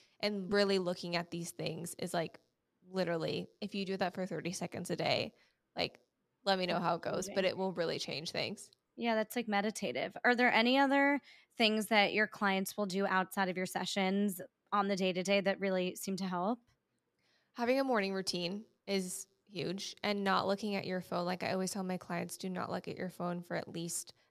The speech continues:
Speaker 1: at least the first hour upon waking. I mean, I love to have, like, an hour and a half, but, like, some people are like, "I can't because I need to check," you know?
Speaker 2: Yeah, yeah, yeah.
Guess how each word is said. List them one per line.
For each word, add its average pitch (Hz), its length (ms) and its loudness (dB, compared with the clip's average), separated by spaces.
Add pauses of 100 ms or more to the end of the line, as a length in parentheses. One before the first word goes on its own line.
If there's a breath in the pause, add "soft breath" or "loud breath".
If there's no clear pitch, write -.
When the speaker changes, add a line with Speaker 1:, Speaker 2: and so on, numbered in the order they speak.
Speaker 1:
at - 100 -2
least 214 400 0
the 190 100 -2
first 185 300 -2
hour 175 260 0
upon 170 340 -6
waking. 180 460 -4 (560)
I 190 80 -2
mean, 185 140 2
I 185 100 6
love 180 420 4
to 202 80 0
have, 180 160 2
like, 180 140 2
an 175 80 -2
hour 170 160 4
and 175 100 2
a - 20 2
half, 175 320 0
but, 180 160 2
like, 175 160 0
some 175 160 -6
people 180 220 -6
are 180 60 -2
like, 180 180 -6
"I 180 80 -6
can't 170 340 -6
because 175 300 -6
I 170 80 -4
need 165 220 -6
to 170 80 -8
check," - 420 -6
you 202 160 -2
know? 190 280 0
Speaker 2:
Yeah, 160 280 -2
yeah, 202 180 -4
yeah. - 200 -8